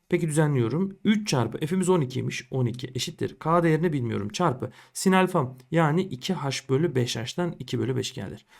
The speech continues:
Buradan sadeleştirelim biraz. İki bölü beş geldi. Şurayı sadeleştirirseniz altı gelir. Otuz.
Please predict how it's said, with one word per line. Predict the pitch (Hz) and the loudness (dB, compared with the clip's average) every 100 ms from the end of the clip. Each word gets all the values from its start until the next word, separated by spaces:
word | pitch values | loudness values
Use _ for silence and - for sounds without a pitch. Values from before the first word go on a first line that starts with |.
| - - | -20 0
Buradan | 180 180 190 | 4 8 6
sadeleştirelim | 190 175 165 165 165 160 131 110 | 6 4 4 4 2 0 0 0
biraz. | 117 190 - _ - _ | -2 -4 -6 _ -20 _
İki | - 190 | -4 2
bölü | 160 143 | 4 4
beş | 139 - | 0 0
geldi. | 110 123 | -2 -2
Şurayı | - 156 156 | 0 0 2
sadeleştirirseniz | 160 147 143 135 131 127 127 120 123 | 0 0 0 -2 -4 -4 0 -2 -2
altı | 127 127 131 - | 2 2 2 0
gelir. | 117 107 - | -2 -2 0
Otuz. | 143 143 196 | -2 2 -2